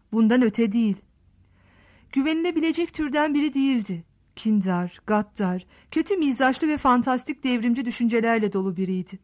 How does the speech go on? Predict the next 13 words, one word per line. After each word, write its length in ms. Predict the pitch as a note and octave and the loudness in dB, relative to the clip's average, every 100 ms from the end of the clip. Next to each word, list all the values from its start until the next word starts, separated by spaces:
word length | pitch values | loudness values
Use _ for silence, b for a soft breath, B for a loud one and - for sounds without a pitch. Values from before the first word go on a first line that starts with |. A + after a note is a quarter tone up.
| _ _ _ _ b b b b b - | _ _ _ _ b b b b b -2
Böyle 300 | E4 F#4+ F#4 | 2 2 2
birinin 360 | E4 E4 E4+ | 2 2 2
yönetimi 380 | B3+ B3+ C4+ C#4+ | 4 2 0 0
altında 360 | D#4+ D#4 D4 C#4+ | 0 0 0 -2
hiç 180 | C#4 - | -2 -4
kimse 280 | F#4+ F#4 | -6 -2
güvenlikte 540 | D4 C4 C4 B3+ B3 D#4+ | 0 2 2 2 0 -2
olamazdı. 640 | D4 C#4 A3+ F#3+ F3 F#3 - _ b b b | 2 4 4 2 -4 -12 -12 _ b b b
Ayrıca 360 | - F#4+ F#4 C#4 | 0 0 0 0
Mustafa 340 | B3+ D4 C#4+ | 0 -2 -4
Kemal 340 | C#4+ B3+ C4 B3 | 0 2 2 0
kimdi 320 | - A3 A3 | 0 2 2
ki 280 | - G4+ C#4 | -2 -4 -4